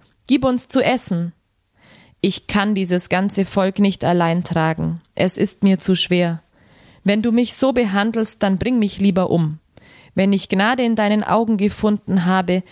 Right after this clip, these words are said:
werde ich mein Unheil nicht mehr schauen." Die Leute wurden von der Gier gepackt. "Nichts bekommen wir zu sehen als immer nur Manna. Wir denken an die Fische, die wir in Ägypten umsonst zu essen bekamen."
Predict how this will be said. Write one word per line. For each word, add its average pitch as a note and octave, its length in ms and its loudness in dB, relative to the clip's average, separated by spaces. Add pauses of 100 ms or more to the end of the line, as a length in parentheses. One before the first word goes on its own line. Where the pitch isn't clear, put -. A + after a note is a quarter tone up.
(140)
werde F#3+ 280 0
ich F#3+ 200 -4
mein F3+ 200 0
Unheil F3+ 420 2
nicht F#3 280 0
mehr D#3+ 160 0
schauen." D3+ 500 -4 (2250)
Die F3+ 80 4
Leute E3 540 0
wurden F3+ 260 0
von F3 260 0
der E3+ 140 2
Gier B3 340 2
gepackt. - 600 -6 (840)
"Nichts B3+ 380 0
bekommen B3 600 -2
wir A3 180 0
zu G#3+ 160 0
sehen A3+ 380 2
als F#3+ 220 0
immer C4 280 2
nur G3 200 2
Manna. F#3 440 0 (1000)
Wir A3+ 140 2
denken C#4 400 -2
an C4 140 2
die C4 100 0
Fische, D4 400 0
die G#3+ 180 2
wir G3 140 2
in G3 160 0
Ägypten G#3 520 0
umsonst A#3 560 0
zu G#3 100 0
essen F#3+ 380 0
bekamen." D#3+ 600 -2